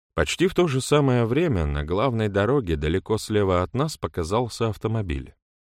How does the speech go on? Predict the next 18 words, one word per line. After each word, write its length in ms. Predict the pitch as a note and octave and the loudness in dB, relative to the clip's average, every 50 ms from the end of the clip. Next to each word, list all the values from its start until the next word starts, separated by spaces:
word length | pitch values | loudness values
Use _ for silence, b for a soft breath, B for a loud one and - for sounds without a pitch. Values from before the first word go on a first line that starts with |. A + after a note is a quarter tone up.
| _ _ _ _ _ _ _ | _ _ _ _ _ _ _
Кузов 380 | - F#2 F#2 F2+ E2 F2 D#2+ - | -2 0 2 2 2 0 -2 -2
его 280 | E2+ D#2+ D#2 E2 F2 | -2 -2 0 0 0
вызывающе 680 | D#2+ D#2+ D#2 D2+ E2 E2 F2 F2 F2 E2+ E2 - - E2 | 0 0 -2 -2 -2 -2 0 0 0 0 -2 -2 -4 -6
сиял 420 | D2+ - - F2 E2+ F2 F2 E2+ E2 | -6 -4 -4 -2 0 0 0 0 -2
лаком 460 | D#2+ E2 F2+ F#2+ - - F2 E2 D#2 | -2 -2 -2 -4 -4 -4 -4 -6 -4
под 180 | - F2+ E2 - | -4 -6 -6 -4
солнечными 680 | - F#2 F#2 F2+ F2 F2 E2 - - F2 E2+ F2 F2 | -6 -4 -4 -2 -2 -2 -4 -4 -6 -4 -4 -2 -2
лучами. 640 | F2 F#2+ F#2+ - - D#2 C#2 C2+ C2+ B1+ - - _ _ _ _ _ _ _ _ _ _ _ _ _ | -2 -4 -6 -6 -6 -6 -4 -4 -6 -8 -12 -18 _ _ _ _ _ _ _ _ _ _ _ _ _
Но 220 | D2 D#2+ G2+ A#2+ | 0 2 2 2
приближался 720 | - - F3 D#3+ D#3+ D#3+ D#3+ A#2+ B2+ C#3+ D#3 D#3 - - C#3 | 2 2 0 2 2 2 2 2 2 2 2 0 0 0 0
он 220 | C3+ C3+ C3 B2+ | 2 2 0 0
с 60 | G#2+ | -2
благопристойной 1000 | F2 F2 G#2 A#2 A2 G#2+ G2+ - G#2+ G#2+ - - - - A#2+ A#2+ A#2+ A#2 A#2 A2 | -4 -4 -6 -4 -4 -6 -6 -4 -6 -6 -6 -6 -2 0 0 0 0 0 0 0
медлительностью 1040 | A2 A2 A2 G2+ G2 G2 A2+ C3 C3 - C3+ C3+ C3+ C3+ C3 - - - B2 B2 - | 0 0 -2 0 0 0 0 0 0 0 0 2 2 0 -2 -4 -6 -2 -2 -2 -2
и, 140 | - - D#2 | -2 -4 -6
проехав 500 | - D#2+ D#2 D2 D2+ D2 - D2+ C#2+ - | -2 0 0 0 0 -2 -2 -6 -6 -4
мимо 260 | D#2+ D2+ C#2 C#2 C#2+ | -4 -4 -2 -2 -4
дома, 440 | C#2 C2+ F2 A2+ C3 C3+ C3+ C3 - | -2 -2 0 0 2 0 0 -2 -4